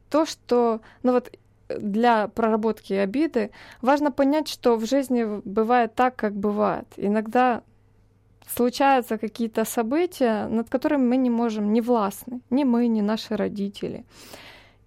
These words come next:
И иногда стоит также проститься с оби-, ну, с иллюзиями детскими, когда ра-, ребёнок считает, что мама может всё,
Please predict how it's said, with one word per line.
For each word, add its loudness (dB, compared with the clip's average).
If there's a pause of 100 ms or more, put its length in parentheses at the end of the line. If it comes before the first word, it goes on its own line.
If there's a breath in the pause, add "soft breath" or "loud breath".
(140)
И 2 (1200)
иногда 2
стоит -2
также 2
проститься -2
с -6
оби-, -4
ну, 0
с -4
иллюзиями 0
детскими, -6
когда -2
ра-, -2
ребёнок -2
считает, 0
что -4
мама -2
может -4
всё, -8